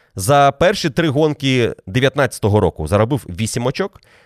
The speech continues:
за перші три гонки двадцятого року двадцять шість очок, за перші три гонки двадцять першого року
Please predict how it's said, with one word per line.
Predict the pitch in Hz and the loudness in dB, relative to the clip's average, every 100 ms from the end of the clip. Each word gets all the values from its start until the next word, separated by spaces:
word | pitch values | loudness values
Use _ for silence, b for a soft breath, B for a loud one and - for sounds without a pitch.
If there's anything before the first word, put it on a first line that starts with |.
| b b - | b b -6
за | 92 123 | -2 0
перші | - 175 190 | 2 0 0
три | 180 151 | -4 -2
гонки | 127 120 107 | 2 0 0
двадцятого | 101 110 117 113 90 98 | 0 0 0 -2 0 0
року | 87 87 | 0 -2
двадцять | 80 110 143 - 117 | -4 0 0 0 -2
шість | - - 110 - | -2 -4 -4 -4
очок, | 104 160 180 _ _ _ | -6 -4 -6 _ _ _
за | 90 117 | -4 -4
перші | - 170 151 | 2 0 0
три | 147 123 | -2 2
гонки | 143 139 113 | 2 2 -2
двадцять | 113 127 120 101 | 0 2 0 -2
першого | - 254 - 139 123 | -2 0 0 2 2
року | 90 80 | 0 -4